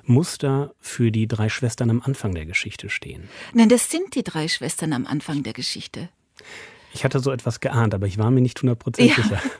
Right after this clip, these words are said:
Speaker 2: <laughs> Doch, das sind die drei Ge-, äh, die drei Schwestern am Anfang der Geschichte. Genau, jetzt weiß ich wieder, was ich sagen wollte. Es gibt immer eine skurrile, surreale Ebene auch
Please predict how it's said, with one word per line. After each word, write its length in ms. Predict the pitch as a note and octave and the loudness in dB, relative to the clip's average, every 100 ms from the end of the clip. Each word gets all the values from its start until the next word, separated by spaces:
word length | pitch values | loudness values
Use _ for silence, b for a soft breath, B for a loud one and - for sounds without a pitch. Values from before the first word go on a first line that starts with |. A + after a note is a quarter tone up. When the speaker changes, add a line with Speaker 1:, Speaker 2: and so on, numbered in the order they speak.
| - C#5 | -6 2
Speaker 2:
<laughs> 320 | - A4+ C#4+ | 4 4 6
Doch, 160 | C4 - | 4 4
das 220 | D4+ - | -2 0
sind 240 | D4 D4 | 0 0
die 60 | C#4 | -2
drei 200 | - F3 | -2 -2
Ge-, 180 | F3+ - | -2 -2
äh, 300 | E3+ E3 B2+ | 0 0 0
die 180 | F3 D#3+ | -2 -2
drei 460 | F3+ E3+ D#3 D#3 - B B | -4 -4 -2 -4 -6 B B
Schwestern 480 | - F#3 - F3 E3 | 2 2 4 0 0
am 100 | - | -2
Anfang 360 | D#3+ D3+ E3+ | -2 -2 -6
der 100 | C#3 | -6
Geschichte. 420 | C#3 - D3 - - B B | -8 -8 -8 -10 -12 B B
Genau, 140 | A3 | 4
jetzt 140 | G3 G3 | 4 4
weiß 140 | G3 | 4
ich 120 | A3+ | 2
wieder, 180 | G#3+ G3+ | -2 0
was 120 | G3 | -2
ich 120 | G3+ - | -2 -2
sagen 380 | G3+ A3+ F#3 D3 | -2 0 0 -2
wollte. 380 | D3 C#3+ B2+ B B B B | -6 -6 -8 B B B B
Es 220 | G#3+ - | 0 2
gibt 400 | C4 C4 - - | 0 0 -2 -2
immer 480 | C4 C4+ C#4 C#4 - | 6 8 8 6 2
eine 520 | - F#3+ G3 F#3 F3+ - b b b b | 2 4 4 2 -2 -8 b b b b
skurrile, 920 | - - B3 A3 A3 A#3+ C4 B3 A#3 | 0 2 2 2 0 0 2 2 2
surreale 840 | - B3 B3 A3 G#3 G3 G3 F#3 | 2 2 0 0 0 0 -2 0
Ebene 500 | G#3+ A#3 G#3+ E3 - | 0 0 0 0 -2
auch 320 | C3 B2+ - | -4 -6 -8